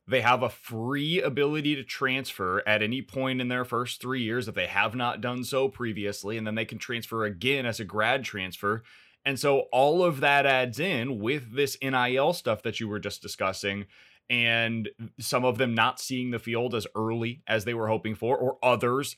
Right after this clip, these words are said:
outperforming what maybe the expectations were when they were in college or when they were in high school, and now they have more opportunities elsewhere. So it's just, it's this concoction that when you put it all together, the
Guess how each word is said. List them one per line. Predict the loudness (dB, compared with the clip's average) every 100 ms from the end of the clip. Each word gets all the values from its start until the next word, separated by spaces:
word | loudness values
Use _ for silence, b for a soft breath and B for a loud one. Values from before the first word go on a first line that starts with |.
| 4
outperforming | 4 4 0 0 0 0 0 -4 0
what | 0 2
maybe | -2 -2
the | -2 -2
expectations | -4 0 -2 0 -4 -4 -6 -4
were | -2 0
when | 0 -2
they | -2
were | -2
in | -4
college | 0 2 2 0 0
or | 0
when | -2 -4 -6
they | -4
were | -4
in | -2
high | -2
school, | -2 -2 -4 -4 b b b 0
and | 2
now | 4 4
they | 4
have | 2 0
more | 0 0 2
opportunities | 0 -2 -4 -4 -2 -2 -2 0
elsewhere. | 0 -2 -2 2 2 0 b b b b
So | 0 6 6 6
it's | 2 0
just, | -2 -4 -8 -4
it's | -4 0
this | 4 4 4 -2 -10 -14 _ _ _ _
concoction | -8 -6 -6 -2 2 2 2 0 0 -2 -2
that | -2 -2
when | -4 -4
you | -6
put | -4 -4
it | 0
all | 0 0
together, | -2 0 0 2 0 -2 _ _ _ _ _ _
the | -4 -4